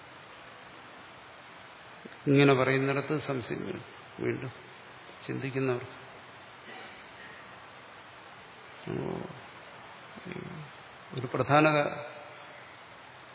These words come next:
വിഷയത്തെയാണ് ഇവിടെ വ്യക്തമാക്കിയത്. ബ്രഹ്മലോകത്തിലെ സുഖത്തെക്കുറിച്ച് പറയുന്നു,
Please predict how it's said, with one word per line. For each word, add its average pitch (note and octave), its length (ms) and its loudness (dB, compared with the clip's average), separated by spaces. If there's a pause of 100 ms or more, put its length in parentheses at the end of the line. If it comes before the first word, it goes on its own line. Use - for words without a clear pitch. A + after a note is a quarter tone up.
(340)
വിഷയത്തെയാണ് C#3+ 540 8
ഇവിടെ C#3 480 6 (140)
വ്യക്തമാക്കിയത്. B2+ 960 2 (1000)
ബ്രഹ്മലോകത്തിലെ C3 680 6
സുഖത്തെക്കുറിച്ച് C3 600 2
പറയുന്നു, C#3 360 4